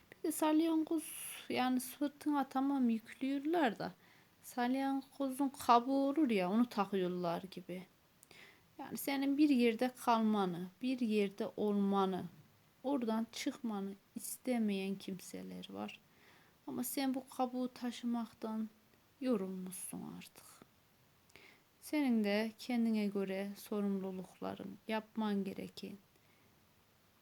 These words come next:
şeyler var. Hani bu açıdan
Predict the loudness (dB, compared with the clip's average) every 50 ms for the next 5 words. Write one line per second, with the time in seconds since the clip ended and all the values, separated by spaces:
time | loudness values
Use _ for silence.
0 | _ _ _ -14 -6 -4 -2 0 0 -2 -2 -6 -8 -10 -8 -2 2 4 6 6
1 | 6 4 0 -4 -12 -20 _ _ -20 -20 _ _ _ -12 -10 -10 -6 -2 0 2
2 | 2 2 2 -2 -6 -8 -6 -4 -4 -4 -4